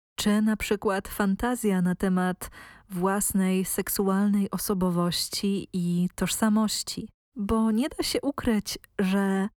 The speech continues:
każda z osób wnosi do łóżka, czyli do seksu, swoją historię,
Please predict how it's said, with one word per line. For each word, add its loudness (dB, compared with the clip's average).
każda 0
z -4
osób -4
wnosi 0
do 2
łóżka, -2
czyli -2
do -2
seksu, -2
swoją -2
historię, -2